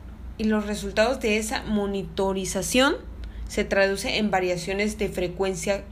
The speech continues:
de latido, y es la concentración de vasopresina en la sangre, por lo que solo afecta la actividad cardíaca, sino también a la renal y ayuda también a formar o ajustar el volumen de la sangre en el organismo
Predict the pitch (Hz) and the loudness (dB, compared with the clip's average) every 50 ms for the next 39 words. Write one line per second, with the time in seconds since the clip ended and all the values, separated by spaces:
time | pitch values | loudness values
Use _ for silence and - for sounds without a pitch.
0 | - - 185 190 185 180 180 175 - 247 247 214 180 165 - - - - - - | -10 -4 -2 0 2 2 0 0 0 -2 -2 -2 -4 -8 -10 -12 -12 -12 -14 -14
1 | - - - - - - - 240 262 269 269 277 294 285 285 277 262 254 262 262 | -12 -12 -12 -14 -12 -6 0 4 4 4 4 4 2 2 2 0 -2 -2 -2 -4
2 | 247 254 247 247 240 - 233 220 220 220 214 - - - - - - 226 240 220 | -2 -2 -4 -4 -2 -2 -2 -2 -2 -2 -4 -10 -10 -10 -10 -4 0 2 2 4
3 | 226 214 220 214 208 - 202 180 170 - 196 185 180 180 - - - 202 202 208 | 2 2 0 -2 -2 -4 -4 -4 -4 -4 -4 -2 -4 -4 -4 -2 -2 2 2 2
4 | 208 214 262 285 277 247 220 - - - - - - - - - - - - - | 2 2 0 0 0 -2 -4 -8 -10 -12 -12 -12 -12 -12 -14 -14 -14 -14 -14 -14
5 | - - - - - - 277 285 285 277 269 - 240 220 220 214 208 214 220 220 | -12 -12 -12 -12 2 4 4 6 6 4 2 0 -4 0 2 2 4 4 4 4
6 | 220 - 220 214 220 220 214 240 226 226 220 202 208 - 196 180 185 180 175 175 | 4 0 -2 -2 -2 0 2 2 4 4 2 -2 -2 -4 -4 -2 -2 -2 -2 -4
7 | - - 190 175 180 190 196 196 190 - - - - - - - - - - - | -2 -2 -2 0 2 0 0 0 0 -4 -12 -14 -14 -14 -14 -14 -14 -14 -12 -8
8 | - 202 196 190 185 175 175 196 196 196 190 190 190 190 190 180 175 165 165 170 | -4 -4 -2 -2 -2 0 0 -2 -2 0 -2 -2 -2 -2 -2 -2 -2 -2 -4 -2
9 | 175 185 214 262 320 415 - - - - - - - - - - - 233 254 240 | 4 6 6 6 6 4 -2 -8 -14 -16 -16 -16 -16 -16 -10 -6 2 4 6 6
10 | 233 214 214 220 220 240 247 247 - - - - 208 202 196 196 196 208 220 214 | 4 4 0 0 2 2 2 2 0 -4 -2 -2 0 0 0 0 0 0 0 0
11 | 220 214 185 180 185 190 185 196 208 208 - - - 202 208 202 196 165 160 190 | 0 -2 -2 -2 0 2 2 2 2 0 -6 -8 -2 2 2 2 2 2 -2 -6
12 | 185 165 180 - 202 214 247 240 214 190 185 185 190 196 196 196 190 180 175 175 | -6 -4 2 4 4 4 4 2 0 0 0 0 0 -2 -2 -2 -2 -4 -4 -4
13 | - - 185 185 185 190 - - - - 202 185 175 175 170 165 170 170 175 175 | -4 -4 -4 -2 -2 -2 -4 -4 -4 -2 -2 0 0 -2 -2 -2 -2 -2 -4 -4
14 | 175 170 180 - - | -4 -4 -6 -8 -10